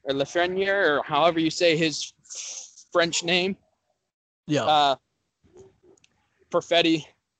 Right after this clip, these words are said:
Speaker 1: is going to be a franchise player.
Speaker 2: I've, I've watched, like, uh, the likes of Quentin Byfield. Um, I, I, I don't. He,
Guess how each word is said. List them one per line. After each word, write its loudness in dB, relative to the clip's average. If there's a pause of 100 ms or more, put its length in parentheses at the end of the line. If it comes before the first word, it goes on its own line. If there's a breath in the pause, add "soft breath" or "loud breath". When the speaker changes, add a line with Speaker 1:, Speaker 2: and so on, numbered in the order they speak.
(220)
Speaker 1:
is -4
going -2
to -8
be 0
a 0
franchise -6
player. -10 (300)
Speaker 2:
I've, 6
I've 4
watched, 6
like, 0
uh, 2
the -4
likes 0
of -6
Quentin -2
Byfield. 0 (220)
Um, 2 (100)
I, 4
I, -2
I 0
don't. 0 (1040)
He, -4